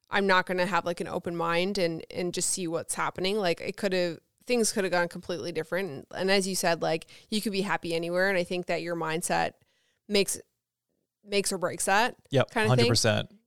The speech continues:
Speaker 1: 'Cause, like, you and I both said before we moved here, like, we're gonna go in with open mind, we're going to embrace it. And then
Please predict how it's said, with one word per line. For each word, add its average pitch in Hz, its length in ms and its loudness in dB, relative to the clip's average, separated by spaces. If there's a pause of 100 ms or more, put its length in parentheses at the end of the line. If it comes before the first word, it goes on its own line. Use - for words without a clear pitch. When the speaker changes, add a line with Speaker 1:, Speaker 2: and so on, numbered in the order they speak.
(120)
Speaker 1:
'Cause, 226 180 4
like, 226 180 6
you 214 220 2
and 247 80 8
I 226 140 4
both 202 240 2
said 196 240 4
before 180 240 -4
we 185 60 0
moved 185 220 -2
here, 175 140 2
like, 160 220 -2
we're 180 100 -4
gonna 185 160 2
go 185 120 2
in 185 60 2
with 185 80 -4
open 185 280 -4
mind, 175 380 0 (200)
we're 185 60 -8
going 185 320 -2
to 185 300 -2
embrace 185 440 2
it. 180 320 4
And 185 260 0
then 175 360 2